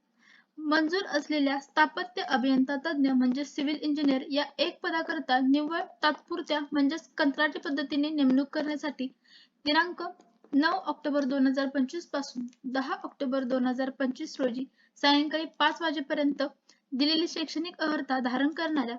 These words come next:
पात्र उमेदवारांकडून मुलाखतीकरता आवश्यक कागदपत्रांसह सीलबंद लिफाफ्यात पाकिटातच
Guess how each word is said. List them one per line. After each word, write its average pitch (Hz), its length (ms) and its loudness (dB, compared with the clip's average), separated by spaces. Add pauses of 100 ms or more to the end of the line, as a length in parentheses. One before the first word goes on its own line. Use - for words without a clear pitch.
(120)
पात्र 302 240 0
उमेदवारांकडून 302 840 -2
मुलाखतीकरता 277 1080 0
आवश्यक 277 380 -2
कागदपत्रांसह 262 920 -2 (540)
सीलबंद 339 600 0
लिफाफ्यात 320 540 -2 (280)
पाकिटातच 285 640 0